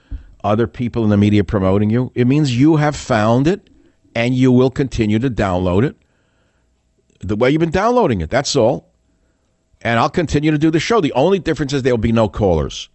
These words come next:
Maybe there'll be a one. We'll figure that one out as time goes on. So then I looked at, um, I, I don't wanna talk about Trump right now and the elec-, we know what, what's going on.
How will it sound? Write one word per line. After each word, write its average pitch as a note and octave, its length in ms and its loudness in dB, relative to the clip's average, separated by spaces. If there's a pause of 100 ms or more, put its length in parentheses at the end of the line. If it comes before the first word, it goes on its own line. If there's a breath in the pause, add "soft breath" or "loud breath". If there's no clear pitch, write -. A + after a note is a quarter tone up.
(140)
Maybe F3 760 2
there'll A#2 120 2
be A2+ 140 2
a G#2 60 4
one. G2 200 0 (260 loud breath)
We'll A#2+ 120 0
figure B2+ 320 -2
that G#2 200 2
one G2 140 2
out E2+ 240 0
as E2 120 -4
time F2+ 260 -2
goes D#2+ 240 0
on. D2 240 -2 (1200 soft breath)
So - 200 -4
then F#3+ 140 0
I A#3 80 0
looked F3+ 260 0
at, C3 280 -2
um, G#2+ 420 -2 (1400)
I, C#3+ 160 -4
I D#3+ 80 0
don't F#3+ 100 0
wanna D3+ 120 0
talk A2+ 220 -4
about G2 180 -8
Trump G2 320 -6
right G2 180 -4
now F2 300 -6
and F2+ 120 -4
the E2+ 40 -4
elec-, E2+ 400 -6
we F3 160 -4
know F3 160 2
what, G2+ 220 0
what's F#2 180 -10
going E2 200 -12
on. D#2 260 -12